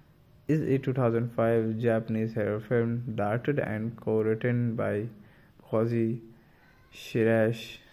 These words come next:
Shiraishi. It stars Jin Muraki as Masafumi Kobayashi, a paranormal researcher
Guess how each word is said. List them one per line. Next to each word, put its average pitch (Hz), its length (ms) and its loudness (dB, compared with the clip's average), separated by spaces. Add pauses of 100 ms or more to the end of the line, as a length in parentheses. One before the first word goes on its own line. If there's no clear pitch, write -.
(160)
Shiraishi. 120 920 2
It 127 760 -6
stars 120 400 2
Jin 120 420 0 (400)
Muraki 107 680 -2
as 107 360 -4 (460)
Masafumi 113 1040 -2 (920)
Kobayashi, 110 1080 2 (280)
a 113 300 0 (180)
paranormal 107 840 0 (880)
researcher 120 920 0